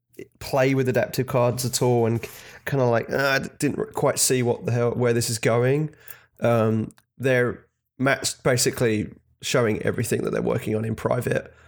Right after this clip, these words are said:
in that call. So it's a really, really great example of a community call to go watch.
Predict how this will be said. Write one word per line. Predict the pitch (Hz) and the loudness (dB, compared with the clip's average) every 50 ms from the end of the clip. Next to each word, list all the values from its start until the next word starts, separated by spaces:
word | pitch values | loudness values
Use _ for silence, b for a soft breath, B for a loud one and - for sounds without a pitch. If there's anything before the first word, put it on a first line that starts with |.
| b b b b - | b b b b -2
in | 120 117 113 | 0 0 2
that | 107 - - | 0 0 -2
call. | - - 120 113 107 107 | 0 0 2 2 2 2
So | - - 117 120 | 2 0 0 0
it's | 120 117 - | 0 -2 0
a | 131 | 0
really, | 127 117 120 113 - - _ _ _ - | 2 2 0 -2 -4 -8 _ _ _ -8
really | 113 117 123 127 117 110 | -2 0 2 2 2 2
great | - 123 110 113 110 - | 0 2 2 2 0 -2
example | - - 110 - 117 110 107 120 | -4 -4 -2 0 0 0 0 0
of | 107 | -2
a | 110 | -2
community | 107 - - 110 107 - - | -4 -4 -4 -2 -2 -2 -2
call | - 113 110 | -2 -2 -2
to | 107 | 0
go | 107 110 104 | 0 0 2
watch. | 107 107 - - - - - - - | 2 0 -2 -4 -6 -10 -10 -10 -10